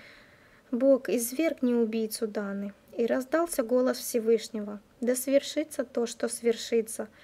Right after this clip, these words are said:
Кто не прав, тот не станет правым, и кривое прямым не сделать. Потому сыт на мать восстанет, и волчонок погубит волка».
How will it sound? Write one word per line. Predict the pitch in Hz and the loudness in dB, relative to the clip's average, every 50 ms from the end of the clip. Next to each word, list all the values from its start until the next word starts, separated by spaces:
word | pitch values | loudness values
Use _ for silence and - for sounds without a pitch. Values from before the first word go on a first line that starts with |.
| - - - - - - - | -20 -20 -20 -20 -20 -20 -20
Кто | _ - - - 262 | _ -8 -2 2 2
не | 254 262 262 | 4 4 2
прав, | 262 262 - 269 254 262 294 294 - - - | 2 0 -2 0 0 0 -2 -4 -8 -10 -6
тот | - 233 233 - | -4 -4 -2 -2
не | 247 233 226 | -2 -4 -2
станет | - - - 262 269 247 240 226 233 - | -4 -4 -2 -2 0 0 0 -2 -4 -4
правым, | - - 226 214 208 202 208 202 202 | -4 -2 -2 -2 -2 -2 -4 -6 -6
и | - - 233 | -6 -6 -4
кривое | - - 233 254 247 233 254 294 302 285 247 | -2 0 0 0 2 4 4 6 6 6 4
прямым | - - 240 254 254 247 247 254 262 254 254 | 4 2 0 0 2 2 2 2 2 2 2
не | 254 247 | 2 0
сделать. | 233 233 226 233 226 208 196 196 190 - - _ - - - - - - _ | -2 -2 0 2 2 2 0 -2 -8 -10 -14 _ -20 -20 -20 -20 -20 -12 _
Потому | - 247 240 - 285 277 285 311 320 | -6 -2 0 2 2 4 2 2 -2
сыт | - - - 269 269 269 - | -4 -4 -2 -2 -2 -2 -2
на | 262 247 240 | -2 -2 -2
мать | 240 233 226 220 226 - | 0 0 -2 -2 -2 -4
восстанет, | - 214 208 - - - 214 208 202 208 202 202 - - - | -4 -4 -4 -4 -6 -4 -4 -4 -4 -4 -6 -6 -8 -8 -6
и | - 233 | -4 -4
волчонок | 214 214 208 208 - - - 269 277 285 277 254 - - | -2 -4 -6 -6 -6 -2 0 2 2 2 2 0 -2 -8
погубит | - - 226 214 208 226 220 220 214 220 220 - - | -6 -4 -4 -2 0 0 0 0 -2 -4 -4 -6 -8
волка». | 208 202 185 185 - - - 214 | -8 -6 -6 -6 -8 -10 -12 -14